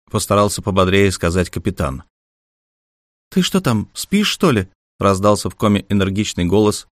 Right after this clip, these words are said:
Ольги Васильковой. «Не, не сплю. Что случилось?» «Тут Булатов попросил узнать, где ты». «В центр еду, информацию собираю», потихоньку,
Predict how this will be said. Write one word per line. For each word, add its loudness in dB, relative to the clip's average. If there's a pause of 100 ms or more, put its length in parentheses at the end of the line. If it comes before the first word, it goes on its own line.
Ольги 0
Васильковой. -6 (1040)
«Не, -2
не 0
сплю. 2 (260)
Что 2
случилось?» -2 (800)
«Тут 2
Булатов 2
попросил 0
узнать, 0
где -2
ты». -8 (720)
«В -20
центр 0
еду, -2
информацию -2
собираю», -8 (300)
потихоньку, -2